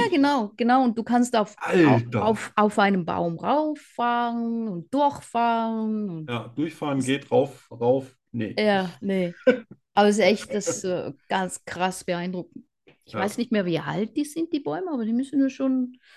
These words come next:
Speaker 2: ein paar Jährchen
Speaker 1: Ja, ja, die, die aller, äh, Ältesten sind über tausend Jahre alt.
Speaker 2: Ja, das, äh,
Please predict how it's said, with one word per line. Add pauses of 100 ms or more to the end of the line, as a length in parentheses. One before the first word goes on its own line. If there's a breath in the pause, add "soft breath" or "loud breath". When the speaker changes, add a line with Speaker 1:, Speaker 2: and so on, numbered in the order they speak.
(320 soft breath)
Speaker 2:
ein
paar
Jährchen (380)
Speaker 1:
Ja,
ja,
die,
die
aller,
äh,
Ältesten
sind
über
tausend
Jahre
alt.
Speaker 2:
Ja,
das,
äh,